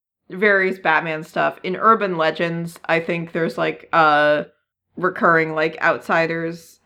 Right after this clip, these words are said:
uh, thing. So that is what he's been up to. Um, which is, like, I mean, like, it's, it's cool. I like, I like the Outsiders. Um, I think it's, like,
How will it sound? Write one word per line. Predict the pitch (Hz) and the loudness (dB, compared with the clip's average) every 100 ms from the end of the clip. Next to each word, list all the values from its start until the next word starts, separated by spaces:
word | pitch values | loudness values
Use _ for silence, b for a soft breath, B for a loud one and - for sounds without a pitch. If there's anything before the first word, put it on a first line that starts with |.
| - | 0
uh, | 175 170 165 165 165 170 - | 4 4 4 2 -2 -4 -4
thing. | 196 180 180 180 - _ _ _ _ | -2 -2 -4 -10 -16 _ _ _ _
So | - 214 202 | -6 -2 -2
that | 190 240 330 359 | 0 0 0 -4
is | 294 294 | -10 -12
what | 262 240 | -8 -8
he's | - 233 208 | -8 -12 -10
been | 190 175 | -10 -8
up | 156 151 - | -6 -8 -10
to. | - 80 95 - _ _ _ _ | -12 -12 -12 -16 _ _ _ _
Um, | 190 180 165 160 156 147 135 151 - _ _ _ - | 2 4 4 2 -2 -8 -12 -16 -18 _ _ _ -8
which | 208 254 254 - | -2 -2 -4 -6
is, | 262 262 254 | -2 -2 -2
like, | 262 240 - - - _ _ _ _ | 0 0 -2 -16 -20 _ _ _ _
I | 240 | -2
mean, | 269 269 233 - | 0 -4 -12 -4
like, | 285 311 | 2 2
it's, | 330 320 - | 0 -8 -6
it's | 294 277 | -6 -6
cool. | - - 262 277 320 - | -12 -10 -4 -2 -4 -2
I | 208 | -2
like, | 220 208 202 220 - _ _ _ _ - | 0 0 -2 -4 -14 _ _ _ _ 0
I | 220 | 0
like | 254 277 | 0 -4
the | 294 | 0
Outsiders. | 262 277 302 269 262 262 262 - _ _ _ _ 190 | 0 0 -4 -4 -2 -6 -6 -12 _ _ _ _ 4
Um, | 180 170 170 165 160 165 _ _ _ _ - | 6 6 2 -2 -8 -14 _ _ _ _ -2
I | 190 | -2
think | 190 247 226 | -2 -6 -6
it's, | 214 220 | -6 -4
like, | 190 170 - | -4 -4 -12